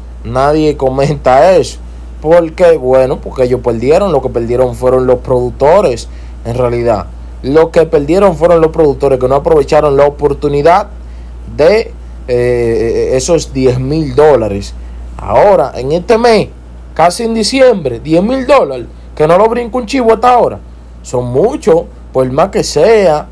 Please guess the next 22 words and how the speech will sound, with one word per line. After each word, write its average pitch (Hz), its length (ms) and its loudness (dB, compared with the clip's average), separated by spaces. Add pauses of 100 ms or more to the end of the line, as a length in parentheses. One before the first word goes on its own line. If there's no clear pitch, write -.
(360)
¿Tú 165 80 -8
me 196 80 0
entiendes? 175 460 0
Ah, 160 200 2
eh, 160 300 4
Diamond 226 320 2
La 233 80 4
Mafia 175 360 0
en 156 40 -4
realidad 156 400 0 (360)
no 175 280 4
lo 202 140 4
necesita. 135 680 -6 (400)
Porque 101 600 -10
si 120 240 -4
a 123 180 4
eso 156 160 -2
nos 175 120 4
vamos, 185 360 2
Diamond 165 300 2
La 160 80 0
Mafia 175 420 -4